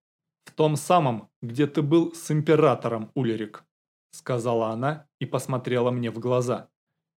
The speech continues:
Я шарахнулся от неё, как от прокажённой.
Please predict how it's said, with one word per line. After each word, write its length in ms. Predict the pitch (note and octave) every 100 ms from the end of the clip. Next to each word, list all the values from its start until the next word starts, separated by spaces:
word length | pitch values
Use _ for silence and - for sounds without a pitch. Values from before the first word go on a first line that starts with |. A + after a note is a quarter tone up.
| _
Я 180 | A#2+ B2+
шарахнулся 760 | - B2+ C3+ C3+ B2+ A#2 - B2
от 240 | A#2+ -
неё, 400 | A#2+ A#2+ D3+ D3+ - _
как 240 | - D#3 C#3
от 160 | B2
прокажённой. 720 | - B2+ - A#2+ B2+ A#2 G2+